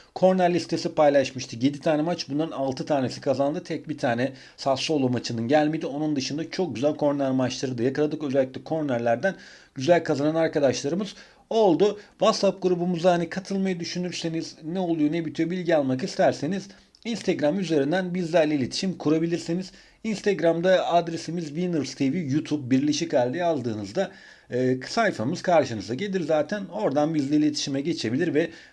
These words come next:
grupla ilgili, e, detayları alabilirsiniz. Şimdi Salı günü için iki tane maç seçtik. Şimdi sırayla maçlarımızı analiz edelim. Ardından da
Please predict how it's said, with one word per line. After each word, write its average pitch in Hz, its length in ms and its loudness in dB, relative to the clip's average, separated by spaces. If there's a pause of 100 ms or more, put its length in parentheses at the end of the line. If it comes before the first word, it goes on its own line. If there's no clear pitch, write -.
(120)
grupla 190 340 0
ilgili, 113 440 -2 (260)
e, - 120 -10
detayları 175 580 2
alabilirsiniz. 196 760 0 (300)
Şimdi 208 160 -2
Salı 214 240 0
günü 214 200 -2
için 202 220 -4
iki 208 180 -10
tane 170 220 -2
maç 143 240 0
seçtik. - 420 -4
Şimdi 175 200 -4
sırayla 175 360 2
maçlarımızı 147 580 -4
analiz 147 320 -6 (100)
edelim. 185 380 0 (720)
Ardından 131 560 0
da 160 160 0